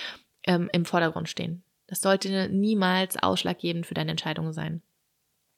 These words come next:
Du darfst dir immer, immer Hilfe holen. Und das andere wird sich alles fügen und finden. Ähm, du, keiner braucht irgendwie Leiden. Und, ähm, ja,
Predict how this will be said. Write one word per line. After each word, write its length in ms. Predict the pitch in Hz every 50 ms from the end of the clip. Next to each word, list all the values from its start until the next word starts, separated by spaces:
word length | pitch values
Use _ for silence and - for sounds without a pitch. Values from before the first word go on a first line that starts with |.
| _ _ _ -
Du 80 | - 202
darfst 360 | 185 175 175 185 - - -
dir 180 | 185 - - -
immer, 360 | 208 208 208 214 214 - -
immer 160 | 180 185 180
Hilfe 320 | 175 170 175 175 175 - -
holen. 260 | 175 165 165 170 180 - - - - -
Und 160 | - - 185
das 100 | 185 - -
andere 260 | - 175 185 190 180
wird 120 | 175 170 -
sich 200 | - - - -
alles 280 | 180 180 175 - -
fügen 560 | - - - - 202 196 190 175 170 170 170 -
und 180 | - 160 165
finden. 480 | - - 185 180 175 190 180 165 170 180 - - - - - - - - - - _ -
Ähm, 440 | - - 85 82 85 85 85 87 - -
du, 120 | - - - - - - - _ _ _ - -
keiner 320 | - - 190 196 202 202
braucht 420 | 190 196 180 180 208 - - - -
irgendwie 480 | 185 180 185 175 180 180 180 180 175
Leiden. 640 | 170 170 156 156 175 190 202 - 180 180 185 202 - - - - - - - - _ -
Und, 600 | - 175 170 170 165 165 165 160 160 165 - - -
ähm, 640 | - 170 165 160 160 160 160 156 160 160 165 165 - _ _ _ _ _ _ _ _ _ _ _ _ _ _ _ _ _ _ _ _ _ _ _ _ _ _ _ _ _ - -
ja, 220 | 185 165 160 170